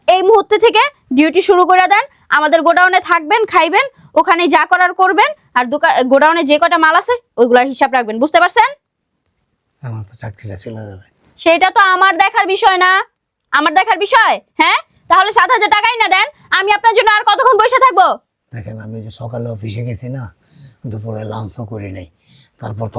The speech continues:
Speaker 2: অনেক সময় হয়ে গেছে, আমার অনেক খিদা লাগছে, কিছু খাওয়াবেন?
Speaker 1: আপনার আজের পেঁচাল শোনার আমার সময় নাই, বুঝতে পারছেন? চলেন গোডাউনে চলেন, গোডাউনে কাজ করবেন, টানা এক মাস কাজ করবেন, বুঝতে পারছেন? আর এর মধ্যে যদি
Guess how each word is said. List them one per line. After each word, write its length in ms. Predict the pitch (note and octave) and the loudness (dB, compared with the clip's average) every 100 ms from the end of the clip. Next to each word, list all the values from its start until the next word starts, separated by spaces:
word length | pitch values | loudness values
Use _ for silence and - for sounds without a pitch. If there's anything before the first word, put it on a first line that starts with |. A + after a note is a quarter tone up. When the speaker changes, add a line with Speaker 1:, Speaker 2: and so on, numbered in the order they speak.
| A2+ | -8
Speaker 2:
অনেক 140 | A2+ - | -8 -10
সময় 200 | A#2+ G#2+ | -12 -10
হয়ে 100 | A2 | -10
গেছে, 140 | G#2+ G#2+ | -12 -14
আমার 100 | G#2+ B2 | -14 -12
অনেক 120 | A#2+ | -14
খিদা 200 | - A#2 G#2+ | -14 -12 -12
লাগছে, 180 | G2 - G#2+ | -14 -16 -18
কিছু 120 | G2 | -16
খাওয়াবেন? 280 | A2 B2 C3 G2 _ - | -14 -12 -14 -16 _ -6
Speaker 1:
আপনার 200 | - F#4+ F#4 | -2 0 0
আজের 260 | F#4+ G#4 G#4 | 2 2 2
পেঁচাল 200 | G#4+ A#4 | 0 0
শোনার 180 | A4+ G4+ F#4 | 2 2 0
আমার 120 | F4+ | 0
সময় 200 | F4 F#4 F4 | 0 0 0
নাই, 100 | C#4 | 0
বুঝতে 160 | F#4+ G4 | 2 2
পারছেন? 260 | G#4+ G#4 D#4 - _ - | 2 -2 -4 -8 _ 0
চলেন 200 | F#4+ F#4 F4 | 2 2 2
গোডাউনে 320 | F#4+ G4+ G#4 A#4+ | 2 2 2 2
চলেন, 220 | A4 C5 - - | 2 0 -6 -2
গোডাউনে 260 | D4+ F#4+ G#4 G4+ | 0 2 0 0
কাজ 100 | G4+ - | 0 0
করবেন, 240 | G#4+ A4 C#5 _ | 0 0 -2 _
টানা 200 | G4+ A4 A4 | 0 2 0
এক 60 | A4 | 0
মাস 120 | G#4 G#4 | -2 0
কাজ 80 | G#4 F#4+ | 0 2
করবেন, 240 | D4+ A#3+ G3+ C4 | 2 0 -4 -4
বুঝতে 160 | D4+ F#4 | 0 2
পারছেন? 240 | G#4 B4 A#4+ - - | 2 0 -2 -6 -4
আর 80 | C#4 D#4 | 0 2
এর 60 | F4 | 2
মধ্যে 160 | G4+ G#4+ | 2 2
যদি 100 | G4 | 0